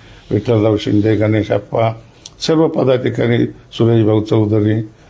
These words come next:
सगळे पदाधिकारी हजर होते. त्याही ठिकाणी आम्ही सर्व कार्यकर्त्यांना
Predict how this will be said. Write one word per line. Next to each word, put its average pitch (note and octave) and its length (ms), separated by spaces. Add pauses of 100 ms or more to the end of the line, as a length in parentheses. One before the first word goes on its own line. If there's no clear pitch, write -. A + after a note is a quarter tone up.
(180)
सगळे D#3 180
पदाधिकारी C3 600
हजर G#2+ 240
होते. G#2+ 440 (380)
त्याही C#3 160
ठिकाणी B2 360
आम्ही A#2+ 200
सर्व A2+ 280
कार्यकर्त्यांना A2 840